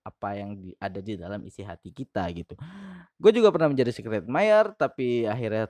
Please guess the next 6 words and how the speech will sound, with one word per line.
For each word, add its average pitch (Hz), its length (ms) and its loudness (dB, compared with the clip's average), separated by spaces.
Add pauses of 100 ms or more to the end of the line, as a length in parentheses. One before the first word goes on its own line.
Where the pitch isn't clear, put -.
semuanya 110 400 -4
terbongkar 175 560 6
<laughs> 175 60 -4
gara-gara 143 420 6
seseorang. 165 640 2
Tapi, 196 320 -10